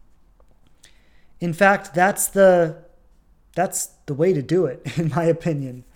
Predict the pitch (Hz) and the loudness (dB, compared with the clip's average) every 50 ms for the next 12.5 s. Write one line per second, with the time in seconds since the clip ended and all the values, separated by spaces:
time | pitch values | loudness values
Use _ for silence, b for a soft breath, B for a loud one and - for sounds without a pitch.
0 | b b b b b b b b b b b b 185 165 196 208 202 170 - - | b b b b b b b b b b b b -6 -2 0 0 0 0 -2 -10
1 | - - - - 202 185 190 190 196 214 202 180 156 - - 233 226 - - 226 | -14 -18 -16 -10 -6 -4 -2 0 0 -2 -2 -6 -8 -6 -4 -4 -2 4 6 8
2 | 226 220 196 - - - - - - - - 147 170 170 180 196 190 - - 214 | 8 8 6 2 -4 -6 -8 -12 -18 -12 -6 -2 -2 0 0 0 -2 -2 -4 -4
3 | - 233 226 226 - 190 190 220 196 147 127 117 - - _ _ _ _ _ _ | -2 -2 -4 -2 -2 -2 -2 -2 -2 -4 -6 -10 -16 -20 _ _ _ _ _ _
4 | _ _ _ _ _ _ _ _ _ _ _ _ _ _ _ _ _ - 156 175 | _ _ _ _ _ _ _ _ _ _ _ _ _ _ _ _ _ -14 -12 -10
5 | 208 160 160 165 180 214 233 226 208 202 185 202 196 - - - 185 180 175 170 | -6 -4 -4 -2 0 0 0 2 0 0 0 -2 -2 -2 -2 -2 -2 0 0 0
6 | 180 185 190 226 226 226 - 202 202 - 208 196 156 151 165 156 175 190 208 226 | -2 -2 -4 -6 -8 -8 -6 -8 -6 -4 -4 -4 -2 0 0 2 2 2 0 -2
7 | 226 214 - - _ _ _ _ _ _ _ _ _ _ _ _ - - 165 160 | -6 -10 -16 -20 _ _ _ _ _ _ _ _ _ _ _ _ -10 -10 -8 -4
8 | 190 170 143 143 170 180 175 180 165 160 190 220 226 - - - - - - _ | -4 -4 -2 -2 -2 -2 -2 -2 0 0 0 0 -2 -4 -14 -20 -20 -20 -20 _
9 | _ _ _ _ _ _ _ _ _ _ _ _ _ _ _ _ _ _ - _ | _ _ _ _ _ _ _ _ _ _ _ _ _ _ _ _ _ _ -20 _
10 | _ _ _ _ _ _ _ _ _ _ - 143 156 160 170 190 185 - 196 - | _ _ _ _ _ _ _ _ _ _ -4 -2 0 2 2 0 0 -2 -4 -2
11 | 214 208 214 - - - 180 190 208 214 202 180 165 175 180 170 190 185 - 196 | -4 -4 -4 -6 -8 -6 -4 -4 -2 -2 -2 -2 -2 -2 -2 -2 -4 -6 -6 -6
12 | 185 190 - - - 185 202 175 - - | -8 -8 -8 -6 -4 -2 -2 -4 -6 -12